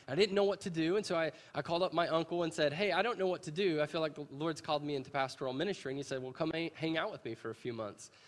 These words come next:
and then you can figure it out." And so he just wanted some free labor. Um,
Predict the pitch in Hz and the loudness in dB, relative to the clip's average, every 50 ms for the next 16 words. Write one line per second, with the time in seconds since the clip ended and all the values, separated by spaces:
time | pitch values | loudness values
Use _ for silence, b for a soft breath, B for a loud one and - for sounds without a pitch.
0 | B B B B - 131 135 131 135 131 127 127 131 - 143 123 - - 160 147 | B B B B -2 -2 0 0 0 0 0 -2 -4 -6 -6 -8 -4 -4 -4 -2
1 | 143 143 139 143 156 147 120 107 - B B B B B - 123 127 135 151 180 | 0 0 2 2 2 2 2 0 -4 B B B B B -10 -4 -2 0 0 0
2 | 196 180 147 - 143 131 123 117 - 123 117 - - 135 131 123 113 120 127 127 | -2 -2 -6 -6 -4 -4 -6 -6 -8 -10 -12 -10 -8 -6 -6 -4 -4 -4 -6 -6
3 | 117 113 98 - B B B B B B B - 135 143 143 139 135 127 123 120 | -6 -8 -10 -12 B B B B B B B 0 2 4 4 4 2 0 -2 -4
4 | 113 | -8